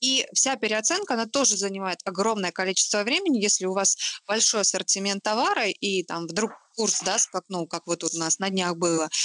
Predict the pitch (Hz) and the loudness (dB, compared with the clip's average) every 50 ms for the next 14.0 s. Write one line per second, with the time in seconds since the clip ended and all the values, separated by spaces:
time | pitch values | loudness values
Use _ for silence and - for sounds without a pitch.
0 | - - - 214 226 202 208 208 202 185 202 196 196 190 - 202 202 208 - - | 0 0 0 2 2 2 2 2 2 2 2 0 0 0 0 0 0 0 0 0
1 | 202 202 - 196 190 - 214 233 320 415 403 269 - - 196 214 240 285 302 - | 0 0 -2 -2 0 0 2 2 2 2 2 0 0 -2 0 4 4 4 4 2
2 | - - 208 180 170 165 160 - - 208 214 208 - 202 185 180 180 175 160 - | 0 -2 -2 0 0 0 0 0 0 2 2 2 0 0 0 -2 -2 -2 -2 -2
3 | 175 185 196 233 285 - - - - 175 - - 180 175 - 165 _ - 196 180 | -2 0 2 2 2 2 0 0 -4 -6 -6 -4 -4 -4 -4 -6 _ -6 -8 -6
4 | - 185 - 190 214 240 240 - - - - - 208 202 196 196 - - 180 - | -6 -4 -4 -2 -2 0 0 0 0 0 0 0 0 -2 0 0 0 0 0 -2
5 | 190 185 180 175 165 156 147 - 160 196 233 - - - - - - - - - | -2 0 0 0 0 -2 -2 -2 -2 -2 0 0 0 -2 -2 -2 -4 -8 -10 -14
6 | - - 190 196 196 190 185 180 170 - 175 202 202 208 254 277 - - - 226 | -8 -4 -2 0 0 0 0 -2 -2 -2 -4 -4 -2 0 0 2 2 2 2 0
7 | 214 202 - 202 208 196 - - - 202 202 202 233 240 220 208 202 196 202 - | 0 -2 0 -2 -2 -2 -2 -4 -4 -4 -2 0 0 0 0 0 0 0 0 2
8 | - 214 185 - 170 - 196 - - - 196 190 190 185 190 196 190 190 - - | 0 0 0 -2 -2 -2 0 -2 0 0 -2 -2 -2 -2 -2 -2 -2 0 0 0
9 | - 311 381 415 - 277 240 214 - 208 202 208 233 214 214 - - - - _ | 0 0 -2 0 0 0 0 2 0 0 2 2 0 0 0 -2 -6 -6 -6 _
10 | - 233 240 240 262 240 214 208 208 202 - 233 220 - 180 190 175 - 214 202 | -2 0 0 2 0 0 2 2 2 2 2 2 2 0 -2 -4 -2 0 0 0
11 | - - 190 - 190 196 202 - - 226 214 214 220 208 208 - 247 240 - 330 | 0 -2 -2 0 2 2 2 2 0 0 -2 0 0 2 2 0 0 0 2 2
12 | 381 370 - - - 220 202 220 240 226 202 185 - 220 233 220 - - - 233 | 4 2 2 0 -2 -2 -2 0 0 0 0 0 0 2 2 4 4 2 2 0
13 | 220 - 185 175 - 196 208 190 - 175 180 180 - - - 247 262 320 330 | 0 0 -2 -2 0 0 2 2 2 0 0 0 0 0 0 2 2 2 0